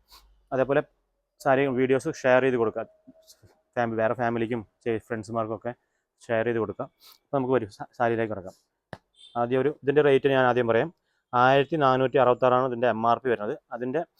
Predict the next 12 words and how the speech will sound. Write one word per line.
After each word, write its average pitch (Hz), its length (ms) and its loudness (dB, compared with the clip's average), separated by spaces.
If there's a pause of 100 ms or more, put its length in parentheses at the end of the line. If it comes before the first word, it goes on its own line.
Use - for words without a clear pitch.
(420)
ഹോൾസെയിൽ 135 400 2
പ്രൈസ് 131 260 0
വരുന്നത് 127 300 -2
നിങ്ങൾക്ക് 123 220 -4 (140)
ആയിരത്തി 123 400 -4 (120)
അമ്പത്തി 117 380 -6
ഒമ്പത് 123 200 -4
രൂപയ്ക്ക് 113 320 -8
നിങ്ങൾക്ക് 110 280 -16
ഇത് 107 120 -18
കിട്ടും. 143 180 -20 (540)
ഏ, 131 40 -4